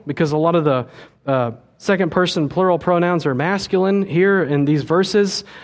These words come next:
What's going on? Female only singing here? Uh, corporate singing for everyone? I don't,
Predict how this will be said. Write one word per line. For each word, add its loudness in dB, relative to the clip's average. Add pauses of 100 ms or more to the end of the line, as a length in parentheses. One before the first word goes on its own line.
(100)
What's -2
going 4
on? -2
Female 2
only 2
singing 0
here? 0 (520)
Uh, 0 (200)
corporate 0
singing 2
for -2
everyone? 0 (720)
I 0
don't, -2